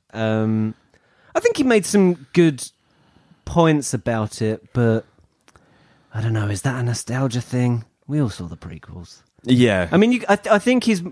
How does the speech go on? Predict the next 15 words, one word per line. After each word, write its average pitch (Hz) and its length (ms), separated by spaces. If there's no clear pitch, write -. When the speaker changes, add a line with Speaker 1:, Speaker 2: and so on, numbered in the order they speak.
Speaker 1:
talking 165 340
about 139 200
it 120 60
more 123 340
as, 117 160
like, 113 200
we 113 140
needed 123 260
George 123 280
Lucas's 113 460
imagination 107 680
in 107 180
that 98 200
last 101 360
film. 85 380